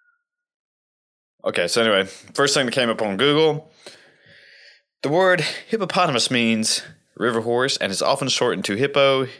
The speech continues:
Hippos have numerous collective nouns, and a group of hippo, hippos is often referred to as a crash. Bloat,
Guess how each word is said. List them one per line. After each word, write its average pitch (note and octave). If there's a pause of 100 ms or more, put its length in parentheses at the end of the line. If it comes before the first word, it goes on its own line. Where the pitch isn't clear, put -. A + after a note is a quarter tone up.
Hippos A#2
have F2+
numerous C3
collective G#2+
nouns, G2
and C#2
a E2+
group A#2
of G#2+
hippo, F#2+ (380)
hippos F#2+
is F#2
often G2
referred F#2
to G2 (320)
as F#2
a G#2+
crash. - (1900)
Bloat, A2+